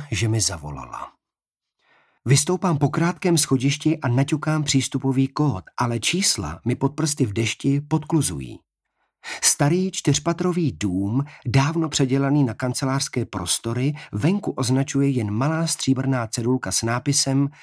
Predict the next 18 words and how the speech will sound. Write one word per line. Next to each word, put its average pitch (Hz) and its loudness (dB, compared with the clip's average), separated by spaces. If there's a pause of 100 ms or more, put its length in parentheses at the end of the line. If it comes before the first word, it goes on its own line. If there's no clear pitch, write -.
(200)
Spánková 131 0
klinika 135 -2
Abby. - -4 (1120)
Stojí 160 4
na 175 2
ní 165 4
telefonní 147 2
číslo, 113 -4
ale 113 0
žádná 151 0 (100)
e-mailová 123 0
adresa. - -4 (600)
Webové 135 2
stránky 147 0
Abby 127 2
jsou 143 2
nápadně 147 0
nevýrazné, 87 -6